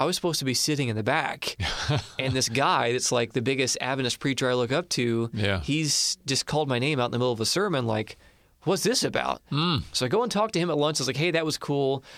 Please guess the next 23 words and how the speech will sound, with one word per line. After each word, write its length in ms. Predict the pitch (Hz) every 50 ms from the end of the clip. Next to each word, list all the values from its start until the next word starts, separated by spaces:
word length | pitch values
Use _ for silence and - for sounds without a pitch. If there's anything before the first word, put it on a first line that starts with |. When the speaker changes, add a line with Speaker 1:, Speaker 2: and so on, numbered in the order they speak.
| - - -
Speaker 1:
Look, 200 | 180 190 185 -
man, 180 | 147 143 143 139
I 60 | 135
wanna 220 | 139 180 208 214 180
get 140 | 185 175
into 160 | 180 160 143 135
ministry. 440 | 139 143 151 143 - - 151 147 139
I 40 | 127
got 140 | 127 143 165
a 20 |
lot 140 | 175 165 147
of 60 | 139
questions." 420 | - - 135 131 - - 143 127 127
I'd 160 | 123 135 -
sent 160 | - 208 175
him 120 | 165 160
an 80 | 135 127
email 300 | 135 147 147 131 120 113 113
a 20 |
year 180 | 113 123 123 120
earlier 400 | - 127 127 131 127 117 107 107
asking 400 | 104 113 117 - - 120 110 110
a, 120 | 110 -